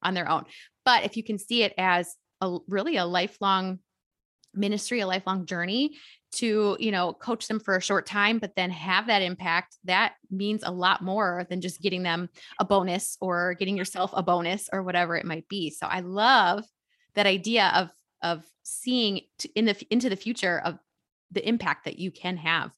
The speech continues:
with your coaching. And I, and it's hard because, you know, I do not see myself as a coach, but what you're saying is that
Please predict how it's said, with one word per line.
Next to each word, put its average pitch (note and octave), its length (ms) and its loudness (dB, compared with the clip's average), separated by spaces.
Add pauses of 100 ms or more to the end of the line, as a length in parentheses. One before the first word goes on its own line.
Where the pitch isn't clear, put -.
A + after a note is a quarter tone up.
(260)
with F#3 240 0
your E3+ 120 -2
coaching. G#3+ 400 -2
And C4 120 4
I, C4 140 4 (360)
and D4 100 4
it's C#4+ 120 2
hard G#4 280 4
because, A3+ 480 2 (100)
you A#3 120 -2
know, F3+ 360 2
I F3+ 360 4 (440)
do G#3+ 160 0
not G3+ 360 4
see A3+ 120 -2
myself F#3+ 460 2
as B3+ 180 6
a A#3 40 -2
coach, G3+ 320 -2 (160)
but - 360 2 (680)
what A3+ 200 -4
you're B3 160 2
saying G3+ 380 2
is F3+ 240 -2
that F#3+ 320 4